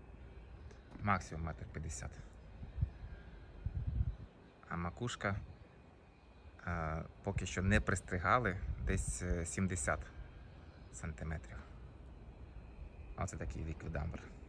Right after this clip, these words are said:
Красавчик. Це зараз зима, поки немає листя, можна подивитися всю фактуру цього дерева. Зараз висота десь три метри.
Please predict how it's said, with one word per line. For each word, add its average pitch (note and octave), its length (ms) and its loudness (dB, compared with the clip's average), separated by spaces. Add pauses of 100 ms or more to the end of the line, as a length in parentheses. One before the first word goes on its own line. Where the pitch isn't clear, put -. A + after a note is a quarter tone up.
(140)
Красавчик. - 760 4 (1900)
Це F#2 120 -2
зараз F2+ 280 4
зима, G2+ 220 6
поки F2 260 -2
немає E2 400 0 (100)
листя, G2 320 2
можна F2 380 0 (760)
подивитися E2+ 600 0
всю F2+ 300 -2 (1600)
фактуру F2 460 0
цього D#2+ 360 -2 (180)
дерева. E2 400 2 (340)
Зараз F2 460 2
висота E2+ 340 0
десь D#2+ 180 0
три - 220 0
метри. F#2 380 4